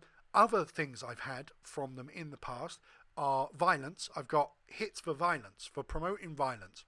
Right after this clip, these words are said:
This was a image of Brock Lesnar throwing someone down the stairs in a staged W W E event. Brock Lesnar is throwing someone down the stairs.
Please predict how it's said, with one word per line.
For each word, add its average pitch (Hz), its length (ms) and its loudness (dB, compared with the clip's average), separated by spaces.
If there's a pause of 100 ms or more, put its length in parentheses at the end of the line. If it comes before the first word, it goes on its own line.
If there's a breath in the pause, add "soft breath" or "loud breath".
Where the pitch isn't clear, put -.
(140)
This 175 360 -2
was 151 360 2 (440 loud breath)
a 151 160 0 (100)
image 165 380 -4
of 147 180 -4
Brock 196 240 4
Lesnar 196 380 2
throwing 160 260 -2
someone 165 240 -8
down 156 220 -2
the 151 40 -14
stairs 151 440 -4 (180)
in 202 240 -6
a 190 80 -4
staged 233 800 0 (160)
W 220 340 -2
W 208 300 -2
E 202 280 -6
event. 160 600 -2 (420 loud breath)
Brock 202 180 2
Lesnar 196 220 -4
is 180 80 -6
throwing 208 460 0
someone 180 340 -2
down 170 220 0
the 170 60 -10
stairs. 151 440 -4